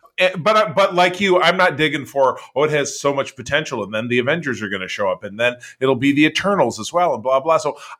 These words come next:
I, too, like that this is gonna be its own thing, and then I feel like be over. So it's all right. I'm definitely, obviously in-,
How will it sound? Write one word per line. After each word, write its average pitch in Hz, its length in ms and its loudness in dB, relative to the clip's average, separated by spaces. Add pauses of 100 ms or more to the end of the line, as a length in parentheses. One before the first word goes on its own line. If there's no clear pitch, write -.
I, 196 200 4
too, 202 340 -2
like 147 380 0
that 117 200 0
this 123 260 -4
is 110 280 -6
gonna 110 240 -4
be 104 240 0
its 104 160 0
own 101 180 -4
thing, 101 240 -2
and 98 140 -8
then 95 100 0
I 95 120 0
feel 101 180 -8
like 90 180 -6
be 90 160 -6
over. 85 380 -4
So 104 260 2 (220)
it's 208 160 -2
all 262 120 2
right. 214 220 0
I'm 175 160 0
definitely, 165 380 -2
obviously 113 640 -4
in-, 117 140 -6